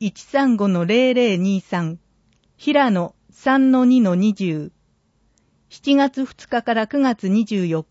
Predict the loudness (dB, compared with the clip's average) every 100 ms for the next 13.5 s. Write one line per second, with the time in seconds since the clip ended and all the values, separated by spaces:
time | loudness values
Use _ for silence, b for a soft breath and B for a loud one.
0 | _ -8 -8 _ _ _ _ _ _ _
1 | _ -8 -6 -2 -2 -2 -4 -4 -4 -4
2 | -2 -2 -2 -4 -2 -2 -4 -8 -6 -8
3 | -8 -14 -4 -2 0 2 0 -2 -8 -2
4 | 0 0 -2 -6 -2 0 0 -2 -4 -4
5 | -10 _ _ _ _ _ _ _ _ _
6 | _ _ -2 2 2 -2 -8 _ -8 -2
7 | -2 0 0 0 0 -2 -2 -6 -8 -6
8 | -6 -4 -4 -4 -4 -2 -2 -2 -4 -6
9 | -6 -8 -8 -8 -8 -8 -14 _ _ _
10 | _ _ _ _ 0 2 0 -4 -12 _
11 | _ _ -4 -2 0 -2 -2 -6 -4 -4
12 | -2 -2 -2 -4 -8 -8 -4 -4 -2 -6
13 | -8 -10 -8 -10